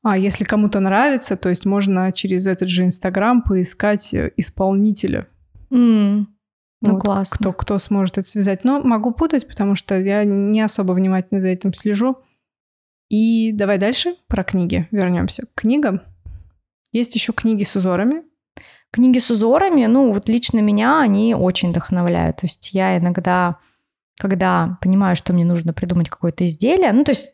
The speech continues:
Speaker 2: изделие есть в голове примерное, да, то есть нет каких-то чётких представлений, какой будет узор, какая обработка, я действительно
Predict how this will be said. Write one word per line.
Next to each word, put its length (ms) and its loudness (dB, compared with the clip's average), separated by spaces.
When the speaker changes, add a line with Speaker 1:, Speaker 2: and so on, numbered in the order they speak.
Speaker 2:
изделие 960 2
есть 340 0
в 40 2
голове 400 2
примерное, 880 2
да, 380 0
то 80 -2
есть 180 -2
нет 200 2
каких-то 400 -4
чётких 600 -4
представлений, 640 -2
какой 260 -2
будет 240 -2
узор, 240 2
какая 300 -2
обработка, 680 -2
я 220 0
действительно 920 0